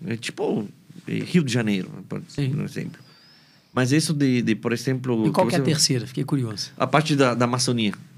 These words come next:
Speaker 2: Ah, ok.
Speaker 1: Tá? Que, que a gente pega mu-, pouco, tem, mas são
Speaker 2: Ok.
Speaker 1: mais parecidos do, do pessoal do, porque é mais quente, né, do litoral, né?
Speaker 2: Ok.
Speaker 1: Então, assim,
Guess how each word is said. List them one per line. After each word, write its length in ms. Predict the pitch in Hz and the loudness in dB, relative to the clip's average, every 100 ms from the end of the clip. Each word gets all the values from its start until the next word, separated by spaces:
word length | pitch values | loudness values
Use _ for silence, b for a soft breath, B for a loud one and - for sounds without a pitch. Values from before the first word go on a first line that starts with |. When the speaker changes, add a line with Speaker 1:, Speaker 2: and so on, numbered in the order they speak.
| - | -6
Speaker 2:
Ah, 140 | 135 | -2
ok. 100 | 131 | 0
Speaker 1:
Tá? 200 | 120 110 107 | -2 -2 -4
Que, 340 | - 101 98 - | -4 -2 -2 -4
que 100 | 120 | -2
a 80 | 120 | 0
gente 260 | 131 131 - - 123 | 0 -4 -8 -10 -6
pega 180 | - 151 | -2 2
mu-, 200 | 147 147 | 4 4
pouco, 680 | 147 - 151 127 - 98 101 104 | 2 4 4 4 -2 -4 -4 -2
tem, 160 | 147 156 | 0 2
mas 240 | 151 127 | 2 0
são 680 | 123 - - 120 117 107 92 - | -2 -6 -6 -4 -4 -4 -8 -10
Speaker 2:
Ok. 280 | 123 123 113 | -10 -6 -6
Speaker 1:
mais 160 | 107 139 | -2 -2
parecidos 480 | 135 135 127 135 123 | 0 -2 0 0 0
do, 280 | 117 104 104 | -2 -2 -4
do 80 | |
pessoal 340 | 95 110 - 120 | -4 -2 0 0
do, 600 | 123 117 107 98 95 95 - - - _ - - - B B B | 2 2 2 0 -2 -6 -12 -20 -20 _ -20 -20 -20 B B B
porque 180 | 123 156 | -2 0
é 20 | |
mais 200 | 151 156 | 4 2
quente, 400 | 156 139 131 123 | 2 2 2 0
né, 160 | 107 117 | 0 0
do 140 | 113 | 2
litoral, 500 | 113 110 120 107 104 | 2 2 2 2 0
né? 140 | 95 104 | 0 -2
Speaker 2:
Ok. 100 | 120 | -2
Speaker 1:
Então, 180 | - 107 | -2 -4
assim, 280 | - 110 | -2 -6